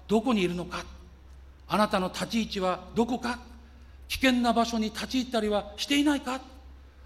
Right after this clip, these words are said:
私たち人間がついつい立ち入ってしまいがちな立ち入り禁止区域、それは決して東京スカイツリーのてっぺんではないんですね。もしかしたら神様の領域、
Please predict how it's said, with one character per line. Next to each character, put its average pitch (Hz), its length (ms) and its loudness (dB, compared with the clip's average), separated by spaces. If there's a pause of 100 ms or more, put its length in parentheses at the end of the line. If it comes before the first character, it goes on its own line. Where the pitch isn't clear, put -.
(300)
私 233 300 0
た 254 80 0
ち 175 140 -4
人 196 220 -2
間 202 180 -4
が 208 400 -4
つ - 180 0
い 285 140 4
つ 269 140 2
い 151 260 0 (180)
立 208 200 -4
ち 277 200 0
入 - 100 -8
っ - 20 -18
て 151 100 -4
し - 140 -2
ま 220 160 2
い 214 40 0
が 208 120 -2
ち 208 160 -8
な 185 240 -2 (280)
立 - 180 -4
ち - 80 -2 (120)
入 226 120 0
り 226 60 -14
禁 233 180 0
止 - 220 -4
区 202 80 -8
域、 139 300 -12 (460)
そ 208 120 -2
れ 185 60 2
は 196 380 -2 (400)
決 214 160 -2
し - 40 -12
て 190 400 -2
東 180 200 -6
京 180 140 -2
ス - 100 -10
カ 185 80 0
イ 175 40 -6
ツ 185 120 -6
リ 175 60 -4
ー - 20 -4
の 139 80 -6
て - 160 -10
っ - 20 -6
ぺ - 160 -4
ん 190 80 -4
で 160 60 0
は 117 160 -4 (100)
な 147 80 -4
い 175 60 -2
ん - 20 -6
で 117 80 -8
す 82 100 -16
ね。 180 200 -10 (760)
も 247 100 2
し 294 80 -2
か 190 120 -4
し - 60 -8
た 123 100 -6
ら 135 360 -2 (460)
神 269 260 2
様 202 280 -2
の 220 320 -2
領 147 220 0
域、 - 260 -12